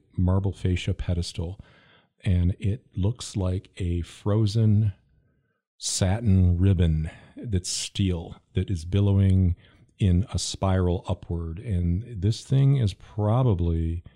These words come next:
twenty feet tall, maybe more.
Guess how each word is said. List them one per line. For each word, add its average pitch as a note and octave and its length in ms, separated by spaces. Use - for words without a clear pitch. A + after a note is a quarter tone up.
twenty F#2+ 420
feet F#2+ 300
tall, F#2+ 600
maybe F#2 440
more. E2+ 520